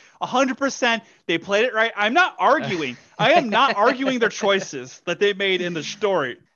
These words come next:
Speaker 2: No,
Speaker 1: I
Speaker 2: it's
Speaker 1: like, I like
Speaker 2: wha-
Speaker 1: that we're angry at Mark and we're beating up on him.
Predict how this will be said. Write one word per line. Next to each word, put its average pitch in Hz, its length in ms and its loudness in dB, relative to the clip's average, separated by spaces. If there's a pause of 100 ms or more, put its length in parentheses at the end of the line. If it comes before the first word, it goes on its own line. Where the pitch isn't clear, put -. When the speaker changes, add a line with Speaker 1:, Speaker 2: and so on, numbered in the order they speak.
Speaker 2:
No, 165 180 0
Speaker 1:
I 214 120 4
Speaker 2:
it's 226 100 0
Speaker 1:
like, 285 480 0
I 214 120 2
like 277 240 2
Speaker 2:
wha- 359 80 0
Speaker 1:
that 294 140 0
we're 247 280 2
angry 240 340 -2
at 214 100 -2
Mark 185 400 -2
and 180 80 -6
we're 180 120 -4
beating 185 400 -6
up 156 160 -2
on 120 180 -6
him. 117 240 -20